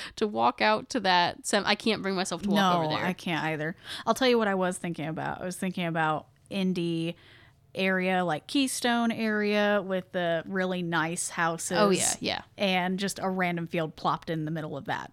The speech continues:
Speaker 2: That's what I was picturing.
Speaker 1: I suppose so, but it's just, like, they had to look off in the distance to see it.
Speaker 2: That's true.
Speaker 1: Which, of course, like, five feet is also a distance, but you know what I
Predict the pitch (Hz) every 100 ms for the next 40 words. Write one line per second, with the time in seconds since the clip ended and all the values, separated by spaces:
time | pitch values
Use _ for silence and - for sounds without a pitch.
0 | - 180 170 - 131 135 98 - 202 -
1 | 220 202 254 - - - 285 285 262 220
2 | 240 233 180 156 175 196 208 208 226 -
3 | 208 185 202 202 214 202 190 196 208 -
4 | - 180 185 - 208 185 175 185 175 180
5 | - 165 135 - - - - - 190 160
6 | 85 69 - - _ _ _ _ _ -
7 | - _ - 262 262 - - - 190 _
8 | _ _ _ - 254 226 240 - 262 226
9 | 226 - - 196 196 - 190 185 220 220
10 | 240 - 262 254 208 240 - 285 269 294
11 | 302 269 285 262 220